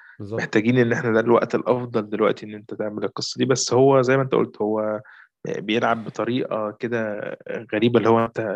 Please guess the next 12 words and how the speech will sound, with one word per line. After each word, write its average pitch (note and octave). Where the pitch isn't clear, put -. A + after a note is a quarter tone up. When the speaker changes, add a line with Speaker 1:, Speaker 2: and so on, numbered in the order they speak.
Speaker 2:
هجومك A#2
غير G#2
دفاعك، A#2+
وأنت A2+
معاك A2+
الكرة A#2
حاجة A2+
وأنت G#2+
ما G2+
معاكش G#2+
الكرة -
حاجة. A#2+